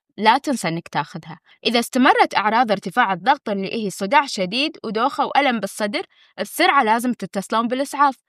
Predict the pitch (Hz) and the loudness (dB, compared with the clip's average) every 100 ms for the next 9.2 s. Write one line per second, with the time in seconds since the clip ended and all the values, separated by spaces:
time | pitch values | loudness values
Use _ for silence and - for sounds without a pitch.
0 | _ _ _ 339 392 - 247 262 285 311 | _ _ _ 2 4 2 0 2 2 2
1 | - 247 277 302 277 247 - 151 - - | 0 0 2 2 0 -6 -6 -12 -12 -16
2 | - _ _ - 254 208 226 214 208 214 | -20 _ _ -4 -2 2 2 2 -2 -8
3 | _ _ - 285 - 294 359 494 453 330 | _ _ -4 -4 0 4 4 4 2 0
4 | 285 440 339 285 - 269 214 220 277 - | 2 2 4 2 0 0 0 0 -4 0
5 | 359 226 226 294 285 311 233 196 190 196 | 0 0 -2 -4 -2 -4 -4 -6 0 2
6 | 226 269 302 247 _ _ _ _ _ - | 2 2 0 0 _ _ _ _ _ 2
7 | 480 392 233 - 311 494 - 226 226 269 | 4 4 2 2 0 0 -8 -12 0 2
8 | 349 294 190 190 190 247 - 330 339 339 | 4 2 0 -2 -6 -6 -6 -2 0 0
9 | - | -2